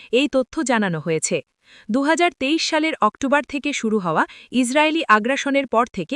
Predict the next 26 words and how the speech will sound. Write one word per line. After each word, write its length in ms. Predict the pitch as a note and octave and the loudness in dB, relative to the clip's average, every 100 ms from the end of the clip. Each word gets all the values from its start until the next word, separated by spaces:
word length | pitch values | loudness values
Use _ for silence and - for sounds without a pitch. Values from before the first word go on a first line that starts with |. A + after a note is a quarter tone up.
| D4 | -2
এখনও 340 | G#3+ - D#4+ E4 | -2 -2 -10 0
পর্যন্ত 420 | A3+ F3+ F3 D#3 D4+ - | 0 0 -6 -4 -4 -2
এই 160 | C4+ | -2
প্রাণহানির 500 | C4 G#3+ F3+ F3 C4 C#4 | 0 -2 -2 -4 -6 -4
ঘটনা 360 | A3+ G#3+ F3+ | -6 -4 -6
ঘটেছে। 400 | D3+ E3 D#3+ - D#3+ _ - | -8 -8 -8 -4 -6 _ -4
চলমান 380 | C4 B3+ E4+ F#4 | 2 2 2 -2
শীত 240 | - D#4 - | -2 -4 -2
মৌসুমের 460 | C4+ C#4 D4+ D4 C4+ | -2 -2 -4 -6 -6
শুরু 240 | - C4 | -6 -6
থেকেই 340 | C4+ F#3 G#3 F4+ - - - | -4 -4 -2 -2 -4 -18 -4
তীব্র 260 | D4 C#4+ F4+ | -4 0 -4
ঠান্ডার 380 | - A#3 A3+ B3 | 0 0 0 0
কারণে 320 | G3 D#3+ D#3 D#4+ - - | 0 -2 -2 -4 -6 -10
সাতটি 440 | - C#4 C#4+ E4+ D#4+ | 2 2 2 -2 -2
শিশু 260 | B3+ D#4+ | -2 -4
প্রাণ 240 | D#4+ C#4 G#3 | 0 2 2
হারিয়েছে, 480 | F3+ E3 D#3 - D#3+ - _ - - | 0 -2 -4 -4 -8 -8 _ -20 -4
যেটি 200 | A3 B3+ B3+ | 0 0 2
গত 220 | G#3+ A3 C4 | 2 2 0
তেরো 240 | G#3+ C4 E4 | 2 2 0
জানুয়ারি 420 | D#4 D#4 D4+ D4+ | -2 -2 -2 0
দু 120 | A3+ B3 | -2 -2
হাজার 280 | B3 C4+ B3+ | 0 -2 -2
ছাব্বিশ 440 | - G3+ G#3 D4+ | -4 -4 -2 -4
পর্যন্ত 380 | - A3 A3 G#3+ | 0 2 2 -2